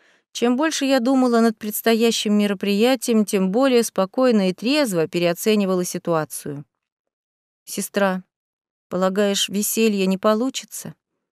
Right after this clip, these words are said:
Младшая с жалобным вздохом посмотрела на меня. "Полагаю, что получится что-то хорошее. Но морально стоит подготовиться к любым настроениям".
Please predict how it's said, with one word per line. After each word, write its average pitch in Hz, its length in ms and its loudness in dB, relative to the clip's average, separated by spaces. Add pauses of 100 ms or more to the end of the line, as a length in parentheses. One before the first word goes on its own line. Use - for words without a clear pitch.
Младшая 233 500 2
с 208 40 2
жалобным 226 580 4
вздохом 208 460 0
посмотрела 185 580 -2
на 170 120 -2
меня. 156 360 -4 (1400)
"Полагаю, 208 520 4
что - 160 -4
получится 185 560 -2
что-то 214 340 -2
хорошее. 170 720 -4 (480)
Но 208 140 6
морально 262 480 6
стоит 240 340 2
подготовиться 220 680 0
к - 80 -4
любым 185 340 2
настроениям". 156 800 -4